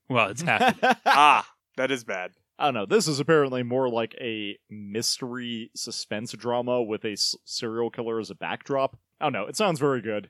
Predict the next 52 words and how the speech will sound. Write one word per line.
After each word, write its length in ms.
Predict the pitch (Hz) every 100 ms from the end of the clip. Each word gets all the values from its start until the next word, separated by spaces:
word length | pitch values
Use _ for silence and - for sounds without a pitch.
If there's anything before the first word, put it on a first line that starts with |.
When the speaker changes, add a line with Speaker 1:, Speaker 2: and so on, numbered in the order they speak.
| _
Speaker 2:
I 160 | - 98 92
have 180 | 90
not 260 | 101 98 104
actually 300 | 120 120 156
watched 280 | 208 - -
it 80 | 135
yet. 200 | 123 117
I 80 | 107
just 200 | 101 107
know 100 | 95
it 60 | 87
exists. 500 | 80 82 - - - _ _
And 280 | 85 85 82
I've 120 | 90
been 180 | 92 87
trying 220 | - 107
to 40 | 92
get 180 | 104 101
more 160 | 98
into 140 | 98 90
horror 360 | - 101 90
stuff 380 | 85 - 95 87 95
recently. 540 | 87 87 85 82 82 _ _ _ _
Coincidentally, 480 | - 370 233 269 156
I 40 | 151
also 200 | 185 156
learned 200 | 156 127
that 80 | 90
Halloween 480 | 110 117 95 113 113
was 100 | -
supposed 200 | 101 104
to 100 | 101
be, 200 | 104 101
like, 200 | 98 -
a 60 | 107
one-off 460 | 82 90 101 107 113
movie. 240 | 110 117
Speaker 1:
Yep. 160 | 131 196
Speaker 2:
Like, 160 | 98 -
Speaker 3:
Yeah, 160 | 180 170 _
it 120 | -
was 180 | 165 180
Speaker 1:
It 40 | 190
was 80 |
Speaker 3:
part 120 | 185 190
Speaker 1:
a- 40 |
Speaker 3:
of 40 | 180
that, 160 | 160 - _
like, 300 | 175 143 - _ _ _ -
whole 340 | - 170 160
trend 380 | - 160 160 143
of, 260 | 135 117